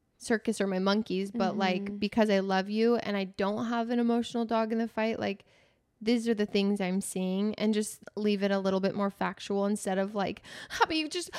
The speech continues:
Speaker 1: I'm really scared for you and this is gonna be really hard." And, like,
Speaker 2: Ugh.
Speaker 1: you know, like, that
Speaker 2: Yeah.
Speaker 1: wouldn't, that's what it would have been. <laughs> And that would have made, you would have been like, "I'll prove you right."
Speaker 2: Yeah.
Speaker 1: Wrong.
Speaker 2: Yeah.
Speaker 1: Whatever.
Speaker 2: I wouldn't have liked that either.
Speaker 1: No. So I think if you're in a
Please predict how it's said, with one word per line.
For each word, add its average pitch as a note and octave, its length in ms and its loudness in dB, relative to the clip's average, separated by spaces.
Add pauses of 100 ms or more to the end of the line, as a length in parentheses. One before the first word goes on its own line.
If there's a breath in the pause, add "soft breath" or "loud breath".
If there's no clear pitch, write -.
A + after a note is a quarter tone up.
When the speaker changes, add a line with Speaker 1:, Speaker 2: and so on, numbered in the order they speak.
(140 loud breath)
Speaker 1:
I'm E4 140 0
really F4+ 200 0
scared F#4+ 300 2
for F4+ 120 -2
you C4+ 200 0
and C4 120 0
this C#4+ 140 -4
is C#4 80 -6
gonna E4 180 0
be D4+ 140 4
really D4 360 2
hard." G4 520 8
And, D4+ 240 -2
like, B3 180 2
Speaker 2:
Ugh. - 360 -4
Speaker 1:
you C#4 160 0
know, A3+ 240 4
like, A#3+ 160 0
that A#3 180 4
Speaker 2:
Yeah. B3+ 60 2
Speaker 1:
wouldn't, B3 300 2 (720)
that's B3 240 0
what C4+ 140 8
it G#3 100 4
would A#3+ 140 8
have C#3+ 180 6
been. F#3+ 320 4
<laughs> D#4 60 6
And A#3+ 160 4
that F#3+ 160 2
would A#3 100 4
have A#3 100 2
made, G#3+ 300 0
you A3 140 2
would G#3 100 4
have F#3 60 -8
been F#3+ 100 -6
like, - 180 -4
"I'll A3+ 180 -4
prove G#3+ 260 -4
you - 180 -12
right." - 220 -4 (180)
Speaker 2:
Yeah. A3 300 -2
Speaker 1:
Wrong. A3+ 320 0 (240)
Speaker 2:
Yeah. G3+ 100 -4
Speaker 1:
Whatever. F3 260 -6 (840 soft breath)
Speaker 2:
I A#3 80 6
wouldn't G#3+ 240 0
have G#3 160 -4
liked F#3 240 -6
that - 280 -4 (160)
either. G#3+ 320 -2
Speaker 1:
No. A3 220 -8
So C#4 100 -4
I C4+ 100 4
think D4+ 260 -2
if C4+ 100 -2
you're A#3 160 0
in A3+ 80 0
a A3 260 -2